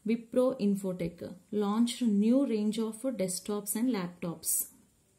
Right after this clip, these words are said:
called Wipro Greenware. Digital tickets by Indian Railways, no polythene carry bag, carry bags free. Promotion of statements, bills instead of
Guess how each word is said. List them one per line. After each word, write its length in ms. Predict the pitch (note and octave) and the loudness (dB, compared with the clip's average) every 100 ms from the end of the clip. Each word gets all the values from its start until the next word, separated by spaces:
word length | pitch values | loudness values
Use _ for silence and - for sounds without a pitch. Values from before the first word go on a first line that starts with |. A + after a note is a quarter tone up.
| - - - F3+ | -20 -20 -18 -6
called 320 | G#3 G#3 A3+ | -2 0 2
Wipro 360 | G3+ G3+ A3+ A3+ F3+ | 0 -2 -2 0 2
Greenware. 480 | F3 F3+ E3+ D#3+ - - - - - | 2 2 2 -2 -6 -20 -20 -10 0
Digital 600 | A3 A3 B3+ C4+ C#4 C#4 - _ - | 0 0 0 2 2 -2 -12 _ -6
tickets 440 | G3 - A3+ - | -4 -2 -2 -2
by 180 | F#3+ G3+ | -4 -4
Indian 480 | - F#3+ F3+ F#3+ F#3+ | -2 -2 0 0 0
Railways, 580 | F#3 F#3+ G3 C#4+ - - _ _ | 0 0 0 -2 -4 -12 _ _
no 280 | G3+ A3 C4 | -2 0 0
polythene 560 | A3+ G3 G3+ G#3 A3 G#3+ | 0 0 0 0 -2 0
carry 300 | G3+ F#3 F#3+ | -4 -4 -4
bag, 340 | F#3+ G3 - - _ _ _ _ - | -4 -6 -8 -14 _ _ _ _ -6
carry 280 | G3+ F#3+ G3+ | -2 2 0
bags 380 | F#3+ F#3 F#3 - | 0 -4 -6 -10
free. 340 | F#3 A3 - - - - _ | -4 -4 -4 -10 -20 -20 _
Promotion 580 | - G#3 G#3+ A#3 B3+ A#3 | -4 0 2 2 2 2
of 220 | A3+ A3+ | 2 -2
statements, 680 | - - F#3+ F3+ G3 G3+ - | -6 0 0 0 0 0 -2
bills 520 | F3+ F#3 G3+ G#3 G#3 | -2 2 4 2 -2
instead 500 | - F#3+ G3 - G3+ | -2 0 0 0 -2
of 220 | G3 G3+ | -2 -4